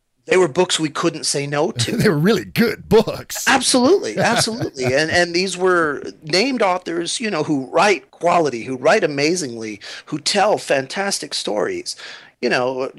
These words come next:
Speaker 1: Mercedes Yardley.
Speaker 2: Yeah.
Speaker 1: Um, w-, uh, we couldn't tell her no, you know, and she signed three books right off the bat.
Speaker 2: <laughs>
Speaker 1: Uh, she has another one coming out, a limited, uh, hardcover, actually, this at the,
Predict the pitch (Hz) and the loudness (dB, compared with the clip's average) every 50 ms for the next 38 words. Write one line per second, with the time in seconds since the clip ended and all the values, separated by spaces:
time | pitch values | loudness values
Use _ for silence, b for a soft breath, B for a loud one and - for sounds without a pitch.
0 | 131 - 127 - - 151 147 143 139 - - 165 160 170 170 170 160 156 143 151 | -14 -14 -14 -12 -6 -4 -2 0 0 2 2 4 2 2 2 0 -2 -2 0 2
1 | 139 151 190 208 - - 92 90 82 - - 80 95 107 113 117 113 107 90 147 | 2 4 2 2 0 -4 -8 -10 -12 -12 -10 -6 -4 -2 0 0 0 0 2 4
2 | 143 139 131 123 113 110 - _ _ - 175 185 - - - - - 190 170 170 | 4 4 4 2 0 -4 -10 _ _ -2 -2 -2 -2 -2 -2 -2 0 0 0 -2
3 | 185 - - - 180 185 220 214 - - 254 214 220 190 - 220 208 214 208 180 | -4 -8 -12 -6 -2 -2 0 0 0 0 0 -2 -2 -2 0 0 2 2 2 0
4 | 180 190 208 233 214 131 87 73 69 - _ _ _ - 151 160 160 160 160 170 | 0 0 0 0 0 -2 -4 -6 -12 -18 _ _ _ 0 2 4 4 4 4 4
5 | 190 214 147 147 156 - - 214 202 - - - 165 180 185 180 - - 180 190 | 2 0 0 -2 -2 -2 -2 -2 -2 -2 0 0 2 0 0 -2 -2 -2 -2 -2
6 | 196 - 208 208 180 123 - - 139 131 151 156 156 160 - 160 156 156 165 160 | -2 -2 -2 -2 -2 -2 -2 0 2 2 4 4 4 2 0 -4 -4 -2 -2 -2
7 | 156 101 - - - - 165 165 - - - 151 - 131 139 - - 247 262 226 | -2 -4 -6 -10 -8 -4 -2 -2 -2 -2 -4 -4 -4 -2 -2 0 2 4 4 4
8 | 226 208 - 185 170 156 156 143 131 131 127 - 147 131 123 120 113 110 113 120 | 4 4 4 2 2 2 2 2 -2 -4 -6 -6 -6 -4 -4 -4 -4 -2 -2 0
9 | 127 156 165 170 160 156 143 135 135 143 135 123 120 113 113 135 131 123 - - | 2 2 2 2 2 0 0 -2 0 2 2 4 4 2 2 2 2 0 0 0
10 | - 139 117 110 110 113 107 101 - - 107 104 101 98 120 113 - - - 127 | 0 0 0 0 -2 -4 -4 -6 -6 -8 -8 -8 -8 -6 -6 -6 -6 -6 -6 -8
11 | - - | -8 -10